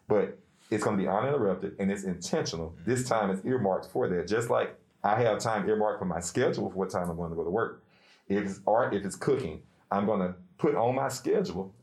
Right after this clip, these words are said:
in my planner, this thirty minutes is gonna be dedicated to this. So now, even if work is crazy, and especially with change constantly happening, we're constantly having to deal with all these new things, right, that we weren't necessarily prepared for. I know I still have this moment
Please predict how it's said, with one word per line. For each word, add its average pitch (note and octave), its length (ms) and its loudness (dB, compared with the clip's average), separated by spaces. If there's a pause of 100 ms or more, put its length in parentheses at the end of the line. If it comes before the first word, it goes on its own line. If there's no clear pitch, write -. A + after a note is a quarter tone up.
(140)
in A#2+ 100 2
my B2+ 180 2
planner, C3 380 -2 (500)
this B2+ 160 2
thirty B2 280 2
minutes A2 220 -2
is G2+ 80 -4
gonna G2+ 180 2
be F#2 40 -4
dedicated F#2 500 -2
to F#2 80 -6
this. A#2+ 320 -2 (300)
So G2+ 220 4
now, A#2 400 2
even C3+ 360 0
if G2+ 120 2
work F#2+ 440 0
is F2 200 -6
crazy, C#3+ 840 0 (280)
and G#2 160 2
especially D3 380 2
with G2+ 120 -2
change B2 380 -2
constantly G#2 340 0
happening, A2 380 2
we're F#2+ 140 2
constantly G#2 440 0
having F#2 160 2
to F2 60 -4
deal G2+ 100 0
with F#2+ 120 0
all F#2+ 120 4
these F#2 180 -4
new G2+ 180 0
things, G#2 320 -2
right, F#2+ 180 2
that F2+ 140 -4
we F2+ 100 -2
weren't F#2 320 -2
necessarily F#2 440 0
prepared B2+ 520 -2
for. F2+ 220 -4 (560)
I G#2 200 4
know G#2 220 2
I F#2 120 2
still G#2+ 320 0
have F#2+ 220 2
this G2+ 220 -2
moment F#2 480 0